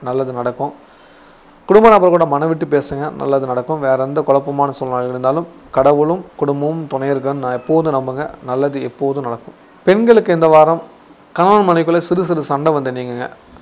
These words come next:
ரெண்டாவது முக்கியமா பார்த்தீங்களா, உங்களோட மூத்த சகோதரன் சகோதரிகளால ஒரு சில பிரச்சனை வரும். "எனக்கு தான் மூத்த சகோதரன் சகோதரி இல்லையேன்னு" ஒரு சில பேர் யோசிப்பீங்க. அப்படி இல்லாதவங்க உங்க வயசுக்கு மூத்தவங்களால ஒரு சில பிரச்சனைகள் ஏற்படும். ஆணாகட்டும் பெண்ணாகட்டும் பிரச்சனைகள் வரும்.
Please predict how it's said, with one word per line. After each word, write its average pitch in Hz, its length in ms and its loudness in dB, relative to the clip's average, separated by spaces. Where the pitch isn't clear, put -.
ரெண்டாவது 190 360 6
முக்கியமா 185 420 -2
பார்த்தீங்களா, 151 540 0
உங்களோட 160 220 4
மூத்த 208 280 4
சகோதரன் 180 480 4
சகோதரிகளால 156 580 4
ஒரு 147 140 0
சில 139 180 -2
பிரச்சனை 139 380 -6
வரும். 131 180 -6
"எனக்கு 190 240 -2
தான் 202 160 2
மூத்த 190 240 -4
சகோதரன் 160 400 0
சகோதரி 139 460 -4
இல்லையேன்னு" 165 400 0
ஒரு 135 100 -6
சில 139 160 -6
பேர் 135 380 -2
யோசிப்பீங்க. 135 480 -6
அப்படி 139 260 2
இல்லாதவங்க 175 520 4
உங்க 147 140 -2
வயசுக்கு 190 680 0
மூத்தவங்களால 180 640 4
ஒரு 151 140 2
சில 139 160 -2
பிரச்சனைகள் 135 520 -2
ஏற்படும். 123 340 -2
ஆணாகட்டும் 165 560 2
பெண்ணாகட்டும் 135 520 -4
பிரச்சனைகள் 139 400 -2
வரும். 131 260 -4